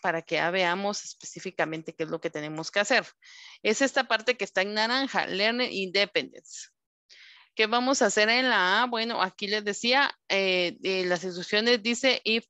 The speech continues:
people don't understand you, it is important to be able to explain what you mean. Defining words in a good way to practice this skill. Write definition or these words and phrases.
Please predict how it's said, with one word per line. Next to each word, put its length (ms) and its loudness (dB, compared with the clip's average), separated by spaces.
people 400 2
don't 240 -2
understand 680 0
you, 220 -2
it 200 0
is 200 -2
important 520 -2
to 80 -4
be 180 -4
able 340 0
to 120 0
explain 580 2
what 340 2
you 160 -4
mean. 320 -2
Defining 1120 0
words 440 0
in 120 -6
a 100 -4
good 420 0
way 640 2
to 80 -4
practice 580 -2
this 260 -2
skill. 440 2
Write 240 2
definition 720 0
or 320 2
these 340 2
words 480 -4
and 160 2
phrases. 520 -4